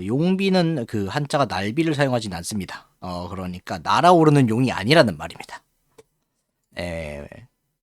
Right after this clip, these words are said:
바로 스펙으로 넘어가죠. 이게 베이스 병종이 쌍검이니까 특수 공격이 있을 테고, 이전 캐릭터가, 이전 캐릭터니까 특수 능력이 있을 테고, 그리고 편성 특기도 뭐 따로 있어가지고 서로를 길게 할 여유가 없어요.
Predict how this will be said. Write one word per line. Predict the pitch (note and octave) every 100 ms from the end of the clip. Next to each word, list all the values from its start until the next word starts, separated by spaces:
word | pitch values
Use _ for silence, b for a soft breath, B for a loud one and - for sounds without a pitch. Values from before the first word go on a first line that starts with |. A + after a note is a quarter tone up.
| _ _ -
바로 | D#3
스펙으로 | C4 - C4 E4
넘어가죠. | C#4+ A2+ F#3 - B3 _ _ B B B B -
이게 | C3+ G#3 G#2 _ _ _ _ _ _ _ _ _
베이스 | - E3+ C4 - A#3+
병종이 | B3 A#3 G#3+
쌍검이니까 | D3+ F#3+ G#3+ A3 C4+ C4 B3+ A3 D#3+
특수 | - G#3 -
공격이 | A#3 A#3 A3+
있을 | C#3+ D3
테고, | C3 A#2+ C#3 A2+
이전 | A#2+ D#3+ G#3
캐릭터가, | G3 E3 - E3 C#3 _ _ _ _ -
이전 | C3+ F#3 G#3
캐릭터니까 | G3+ G3 - F3 D#3 C#3+
특수 | - -
능력이 | A3+ G#3+ F#3
있을 | B2 C3+
테고, | C3+ C#3+
그리고 | A2+ G2+
편성 | - G#3 G3+ A#3
특기도 | - - D#3+
뭐 | G2+
따로 | - D#3+ F3+ C3+ G2+ D2+ -
있어가지고 | A#2+ - A#2 A2 G2+ C3+ G2+ - A2+
서로를 | - D#3+ E3
길게 | A2 A#2 B2+
할 | A2
여유가 | F#2 G#2+
없어요. | D#2+ - F2+